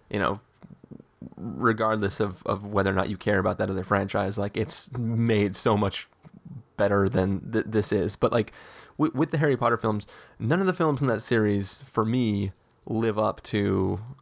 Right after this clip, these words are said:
the first film. Like, I think the first film is genuinely, like, really, really good. And all the ones after it, I, I have problems with every movie. There's a lot of things that I complain about. There's a lot of things I don't like. But I always feel watching the film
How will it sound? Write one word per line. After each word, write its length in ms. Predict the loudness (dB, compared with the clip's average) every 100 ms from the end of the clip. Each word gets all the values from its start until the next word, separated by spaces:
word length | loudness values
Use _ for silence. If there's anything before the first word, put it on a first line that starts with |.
| -8
the 180 | -6 -2
first 260 | -2 -2
film. 140 | -6 -4
Like, 160 | 0
I 60 | 0
think 160 | 0 -2
the 80 |
first 260 | 0 0 0
film 160 | -2 0
is 100 | 0
genuinely, 520 | 0 0 0 -2 -2
like, 180 | -4 -6
really, 280 | -2 0 0
really 240 | -2 -4
good. 280 | -4 -6 -8 _ _ _
And 260 | 0 0 0 -6 -20 _
all 140 | 0 2
the 100 | 2
ones 240 | 2 0
after 380 | 0 -2 0 0
it, 140 | 0 -4 -18 -8 -2
I, 200 | -2 -2
I 60 | -2
have 200 | -2 0
problems 320 | 0 0 2
with 120 | 0
every 200 | 0 0
movie. 320 | 2 0 -2 -4
There's 180 | 0 2
a 60 | 2
lot 180 | 2 2
of 100 | 0
things 240 | -2 0
that 80 | -2
I 40 |
complain 340 | -2 0 2 2
about. 220 | 2 0
There's 120 | 0
a 60 | 0
lot 120 | 0
of 60 | 0
things 160 | -4
I 80 | -4
don't 320 | 0 0 2
like. 320 | 0 0 -2 -6 -20 -6 -2
But 120 | 0
I 140 | 2 2
always 300 | 2 0 -2
feel 340 | 0 2 2
watching 360 | 2 0 0 -4
the 80 |
film 440 | -2 2 2 2